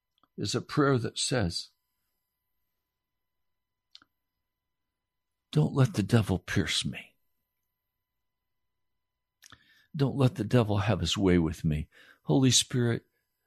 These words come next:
you search my heart. Holy Spirit, you speak to me about my condition. Don't let the devil come close to me. Put a wall of fire around my life.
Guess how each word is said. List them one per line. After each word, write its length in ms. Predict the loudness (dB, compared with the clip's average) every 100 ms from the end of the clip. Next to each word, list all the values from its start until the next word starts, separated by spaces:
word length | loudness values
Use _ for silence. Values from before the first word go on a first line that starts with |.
| -8
you 220 | 0 2
search 460 | 2 0 0 -2 -4
my 160 | -2
heart. 360 | -2 -2 -4 -4 _ _ _ _ _ _ _ _ _ _ _ _ _ _ _ _ -20 -20 _ -4
Holy 260 | 2 4
Spirit, 500 | 2 0 0 0 -2 -8 _ _ _ _ -4
you 240 | 2 4
speak 400 | 2 0 -2 -2
to 140 | 0
me 220 | 2 4 2
about 320 | 0 -2 2
my 120 | 0
condition. 640 | 2 0 0 0 -2 -6 -12 _ _ _ _ _ _ _ _ _ _ _ _ _ _ -20 _ _ 0
Don't 220 | 2 4
let 160 | 0
the 100 | 0
devil 320 | 2 2 2 -2
come 260 | -2 -2
close 400 | -2 0 0 0
to 120 | -2
me. 160 | 0 0
Put 180 | 0 0
a 60 |
wall 340 | 2 4 4 2
of 80 | 0
fire 500 | -2 2 4 4 4
around 280 | 4 4
my 100 | 4
life. 540 | 4 6 6 4 -2